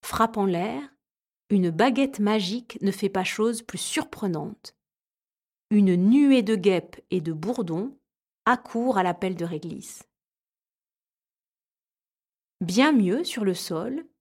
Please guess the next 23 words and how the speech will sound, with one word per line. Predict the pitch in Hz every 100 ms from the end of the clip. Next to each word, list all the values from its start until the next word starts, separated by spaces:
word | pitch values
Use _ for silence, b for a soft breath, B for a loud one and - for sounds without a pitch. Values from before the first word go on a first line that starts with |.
| _ _ _ -
des | 180 180
milliers | 220 349 320 277 277
de | 175
fourmis, | 160 - 262 214 185 226 330 - _ _ -
de | 170
perce-oreilles | 160 277 294 - 240 170 175 233 277 285 _ 196
et |
de | 170 170
mille-pattes | 220 277 - 185 - - _ _ _ _ _ -
marchent | 208 262 - 175
à |
la | 160
queue | 156 - 269
leu-leu | 220 165 156 - _ _ _ -
ou | 214
se | -
précipitent | 196 - 285 285 277 269 -
en | 165
se | 156
culbutant | 170 - 262 214 226 - - - -
vers | 240 277
la | 247
taupinière. « | 226 - 175 - -